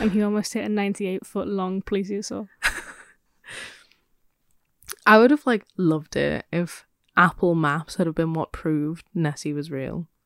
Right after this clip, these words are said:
Speaker 1: Right.
Speaker 2: Could you imagine? Last year, research showed that the loch didn't contain any dinosaur D N A,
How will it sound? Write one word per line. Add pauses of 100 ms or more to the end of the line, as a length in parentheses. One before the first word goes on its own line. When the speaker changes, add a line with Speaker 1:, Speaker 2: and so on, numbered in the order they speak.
(220)
Speaker 1:
Right. (160)
Speaker 2:
Could
you
imagine? (1400)
Last
year,
research
showed
that
the
loch
didn't
contain
any
dinosaur
D
N
A,